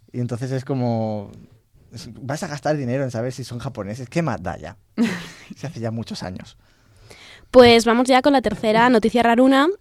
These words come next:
Speaker 3: que la hemos titulado El Margarita. Y es que, aunque hay quienes insisten en que este cóctel lo inventó en mil novecientos cuarenta y ocho,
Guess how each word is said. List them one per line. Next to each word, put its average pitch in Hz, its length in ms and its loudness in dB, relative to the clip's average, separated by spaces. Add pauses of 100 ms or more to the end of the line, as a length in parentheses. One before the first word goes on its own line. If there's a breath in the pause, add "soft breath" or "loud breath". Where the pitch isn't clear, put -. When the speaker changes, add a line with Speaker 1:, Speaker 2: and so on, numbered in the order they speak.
(220)
Speaker 3:
que 208 200 2
la 185 80 -2
hemos 185 140 -2
titulado 202 400 -2
El 180 120 0
Margarita. 180 520 -4 (480 loud breath)
Y 254 100 6
es 240 80 4
que, 285 240 8
aunque 226 380 6
hay 247 160 6
quienes 277 340 2
insisten 277 680 4
en 269 140 4
que 208 400 2
este 214 400 0
cóctel 240 460 2
lo 226 40 4
inventó 202 540 4
en 214 200 2
mil 247 180 4
novecientos 262 420 0
cuarenta 226 400 2
y 214 80 4
ocho, 262 420 4